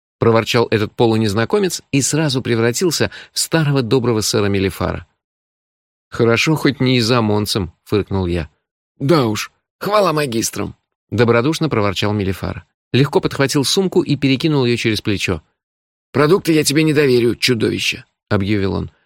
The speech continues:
«Свою жизнь возможно, но запас продовольствия на полдюжины дней — никогда». «Правильно», невозмутимо кивнул я. «Таскать за мной поклажу — твоя непосредственная обязанность. Как ты думаешь, зачем я тебя вообще с собой брал?»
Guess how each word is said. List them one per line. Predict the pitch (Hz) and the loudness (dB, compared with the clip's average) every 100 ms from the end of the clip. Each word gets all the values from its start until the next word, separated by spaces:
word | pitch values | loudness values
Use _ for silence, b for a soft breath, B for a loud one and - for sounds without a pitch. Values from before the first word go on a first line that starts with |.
| _ | _
«Свою | - 175 233 208 | 0 4 4 2
жизнь | 214 165 | 2 2
возможно, | 151 139 180 196 156 | 2 2 2 2 2
но | 127 120 | 2 2
запас | 104 104 135 127 | 0 0 -2 0
продовольствия | 113 104 101 135 - 117 | 0 0 2 0 0 -2
на | 107 101 | 0 0
полдюжины | 127 120 110 127 107 98 | 0 0 0 -2 0 -4
дней — | 87 104 151 196 - _ _ _ | -2 0 2 0 -6 _ _ _
никогда». | 120 160 - 147 107 101 85 _ _ _ _ - | 2 2 4 -2 -2 -6 -8 _ _ _ _ -2
«Правильно», | 110 123 113 92 - _ _ | 0 2 0 -2 -8 _ _
невозмутимо | 107 110 98 104 185 180 | 0 0 0 -2 -2 -4
кивнул | - 92 104 101 | -2 -4 -2 -2
я. | 85 73 _ _ _ _ | -6 -8 _ _ _ _
«Таскать | 151 143 165 139 | 0 0 0 2
за | 123 | 2
мной | 135 147 | 2 0
поклажу — | 120 113 160 175 | 0 0 0 0
твоя | 156 135 131 | 0 2 2
непосредственная | 127 113 104 127 156 - 143 139 135 | 0 0 -2 0 -2 -2 -2 0 0
обязанность. | - 95 92 90 87 82 - _ _ - | 0 -2 -2 -2 -4 -6 -12 _ _ -2
Как | 202 | 0
ты | 180 | 2
думаешь, | 156 107 101 - b | 2 0 -4 -8 b
зачем | 131 208 - 160 | 0 0 2 0
я | 101 | 0
тебя | 104 104 | 0 0
вообще | 110 143 104 | 0 -2 -4
с | |
собой | - 95 95 | -4 -2 -2
брал?» | 92 92 - | -2 -6 -8